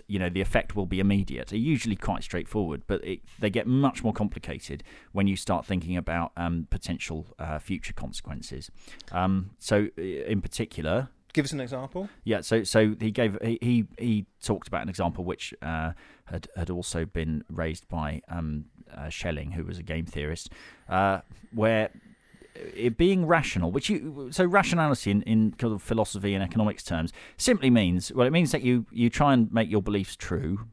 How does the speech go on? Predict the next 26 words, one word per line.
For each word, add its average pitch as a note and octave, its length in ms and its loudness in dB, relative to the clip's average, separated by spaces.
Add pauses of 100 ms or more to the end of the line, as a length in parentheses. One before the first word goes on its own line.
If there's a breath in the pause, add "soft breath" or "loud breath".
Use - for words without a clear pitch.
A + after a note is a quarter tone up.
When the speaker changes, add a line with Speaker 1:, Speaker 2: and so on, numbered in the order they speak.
Speaker 1:
right? E2+ 200 -2
So - 100 -6
you G2+ 60 0
want G2+ 260 2
to F#2 80 -6
believe F#2 380 -4
true - 200 -6
things - 240 -10
about - 160 -6
the D#2 80 -10
world, E2 340 -6 (380 loud breath)
um, F#2+ 380 4 (120)
and G#2+ 380 4
you A#2 160 4
want A#2+ 420 2
to A2 360 2 (140)
take A#2 240 0
actions E2+ 600 -2
which - 420 -8 (380 loud breath)
get C3+ 200 4
you G2+ 200 2
what G2+ 280 -2
you G2+ 160 0
want F#2+ 220 -2
to - 120 -4
achieve. E2 540 -6